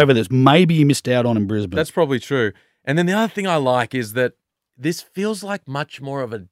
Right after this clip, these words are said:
Speaker 1: Dean Vickerman type team than what he had last season. And they've had a couple of these pivots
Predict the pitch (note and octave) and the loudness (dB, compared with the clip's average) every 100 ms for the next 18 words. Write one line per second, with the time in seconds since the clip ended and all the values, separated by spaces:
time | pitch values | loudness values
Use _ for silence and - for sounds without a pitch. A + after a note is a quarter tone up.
0 | - C3 C3 G2 F#2+ C3 D3+ A#2+ G#2+ _ | -16 -12 -12 -12 -12 -10 -8 -10 -12 _
1 | _ - D#3+ E3+ _ _ B2+ B2 G2 G#2 | _ -4 -2 -2 _ _ -12 -10 -12 -18
2 | _ _ _ _ _ B2+ C3 A#2 G2+ B2 | _ _ _ _ _ -6 -4 -4 -4 -2
3 | B2 A#2 A2 - G#2+ G2+ F#2 - _ _ | -2 -4 -6 -8 -8 -8 -10 -18 _ _
4 | - C#3 D#3+ - F3+ B3 - - D3+ D#3 | -4 0 0 0 0 0 -2 -6 -2 -2
5 | B2+ C3 A#2 _ C3 B2 D#3+ - - | -2 -2 -4 _ -8 -6 -8 -10 -20